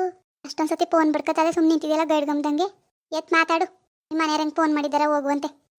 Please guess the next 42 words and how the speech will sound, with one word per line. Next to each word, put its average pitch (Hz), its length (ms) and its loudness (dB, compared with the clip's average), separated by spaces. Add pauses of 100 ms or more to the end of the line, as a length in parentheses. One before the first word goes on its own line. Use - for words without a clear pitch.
(100)
ನಿನ್ 311 220 -4
ಕೆಲ್ಸನೂ 302 300 0
ಸಿಕ್ತಲ್ಲ, 302 320 -2 (120)
ಏನಿಲ್ಲ 294 300 -2
ನಿನ್ಗೆ. 302 240 -2 (300)
ನಿಮ್ 277 140 -2
ಮನೆಯವ್ರ್ 285 220 0
ಯಾರಾರು 294 200 0
ಫೋನ್ 302 200 0
ಮಾಡಿದ್ರೆ 285 280 -2
ಹೋಗುವಂತೆ, 294 360 -2
ಎತ್ 302 140 -4
ಮಾತಾಡ್ಲೆ. 294 360 -2 (680)
ಇಲ್ಲ 285 140 -4
ಆಂಟಿ, 320 180 0 (260)
ಯಾವ್ದೋ 262 260 -2
ರಾಂಗ್ 269 200 0
ನಂಬರು. 277 240 -4 (680)
ರಾಂಗ್ 311 280 0
ನಂಬರ್ 330 180 2
ಯಾಕೆ 330 140 -2
ಮಾಡೋರು? 302 280 0 (420)
ಅಷ್ಟೊಂದ್ 285 260 -6
ಸತಿಯಾ? 302 280 -2 (480)
ಎತ್ 330 200 -4
ಕೇಳಿ 349 240 4
ಯಾರು 311 260 4
ಅಂತ. 311 120 -2 (560)
ಯಾರು 311 240 4
ಇಲ್ಲ 349 180 2
ಕಣ್ಬಿಡಿ. 339 260 0 (480)
ಹ್ಮ್, 349 160 6
ಹ್ಮ್, 359 120 8
ಹ್ಮ್, 285 120 2
ಚಿನ್ಮಿನ್ಕಿ. 302 500 2 (460)
ಒಸಿ 285 300 -6
ಕೊಬ್ಬಿಲ್ಲ 320 440 0
ಮಾತ್ರ 320 220 -4
ಇವಳಿಗೆ. 320 200 -2 (420)
ದೊಡ್ಡ 269 200 -2
ದೊಡ್ಡ 269 140 0
ಕೆಲ್ಸನೇ 294 340 -2